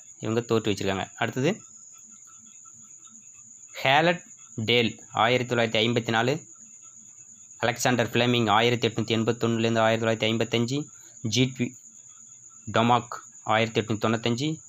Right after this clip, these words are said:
வேன் ஏலர், ஆயிரத்தி தொள்ளாயிரத்தி முப்பத்தஞ்சு, ஜே ஆர் வேன், ஆயிரத்தி தொள்ளாயிரத்தி எழுபத்தொன்னு, Science of Pharmacognosy Good Worked. ஓகேவா? இவங்க தற்போது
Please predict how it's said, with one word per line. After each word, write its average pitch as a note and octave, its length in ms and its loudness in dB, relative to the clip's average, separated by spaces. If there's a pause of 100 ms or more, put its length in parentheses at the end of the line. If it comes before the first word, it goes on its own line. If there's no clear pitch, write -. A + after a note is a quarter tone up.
(160)
வேன் B2 220 2 (640)
ஏலர், A2+ 240 2 (160)
ஆயிரத்தி A2 220 2
தொள்ளாயிரத்தி A2+ 300 0
முப்பத்தஞ்சு, A#2 420 -2 (300)
ஜே A#2 100 2 (160)
ஆர் G#2 180 2
வேன், A#2+ 220 0 (540)
ஆயிரத்தி A2 260 0
தொள்ளாயிரத்தி A2 420 0
எழுபத்தொன்னு, A#2 420 0 (280)
Science C3 380 0
of F#3+ 60 0 (580)
Pharmacognosy B2 840 2 (160)
Good C#3+ 120 2 (120)
Worked. A2 220 0 (100)
ஓகேவா? C#3+ 240 2 (100)
இவங்க B2+ 180 2 (160)
தற்போது C#3 480 2